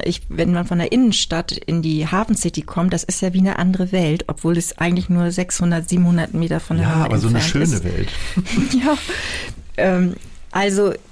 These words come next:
Speaker 1: ich jogge gerne in der Hafen City. Das ist wirklich, ähm, mit dem Blick auf Elbe, mit dem, äh, verschiedenen, jetzt ja etwas ausgebauteren Wegen,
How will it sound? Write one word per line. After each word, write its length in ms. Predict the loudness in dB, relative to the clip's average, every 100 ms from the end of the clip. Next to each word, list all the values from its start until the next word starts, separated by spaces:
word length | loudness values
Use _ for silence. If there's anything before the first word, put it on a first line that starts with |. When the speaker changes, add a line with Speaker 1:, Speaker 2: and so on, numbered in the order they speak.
| -12 -10 -6
Speaker 1:
ich 280 | -6 -6 -10 -6 -4 -2
jogge 180 | -4 -4 -6
gerne 360 | -2 0 0 0
in 160 | 2 2
der 340 | 0 -2 -6 -10 -14 -10
Hafen 420 | -6 -4 -4 -2 -4
City. 420 | -4 -8 -8 -10 -10 -18 -18 -18 -4
Das 180 | -2 -2
ist 180 | -4 -2
wirklich, 600 | -4 -4 -6 -8 -10 -6
ähm, 420 | -2 0 0 2 4 4 0 0
mit 320 | 2 2 2
dem 120 | 0
Blick 600 | 2 0 0 -4 -6 -6
auf 240 | -4 -4 -2
Elbe, 560 | 0 2 2 0 0 -2 -4 -6 -10 -12 -2
mit 220 | 0 2
dem, 360 | 2 2 2 0
äh, 360 | -2 0 0 0
verschiedenen, 680 | -2 -2 0 2 4 4 2
jetzt 260 | 0 -2
ja 120 | -4 -4
etwas 320 | -6 -4 -4
ausgebauteren 1080 | -2 -2 -4 -6 -2 -2 -2 -4 -2 0 0
Wegen, 400 | 0 2 2 2